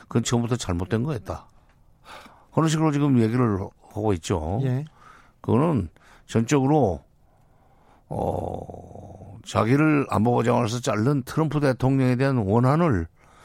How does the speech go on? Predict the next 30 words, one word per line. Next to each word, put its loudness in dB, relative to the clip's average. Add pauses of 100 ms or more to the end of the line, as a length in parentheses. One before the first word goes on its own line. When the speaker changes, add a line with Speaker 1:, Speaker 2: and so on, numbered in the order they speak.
(140)
Speaker 1:
지금 -2
그런 2
식으로 0
지금 2 (260)
안가품하는 0
거고, -2 (440)
또 4
하나는 2
계속 2
이런 2
노이즈 4
마케팅을 0
통해서 -2 (520)
자기의 4
그 -2
존재감을 2
드러내고 2
몸값을 0
높여가지고 -2 (640)
다음 4
정부 4
또는 2
다음, 2
다음 2
정부에서 2
또 -2
정부에 0
들어가 2
볼까 0
하는 0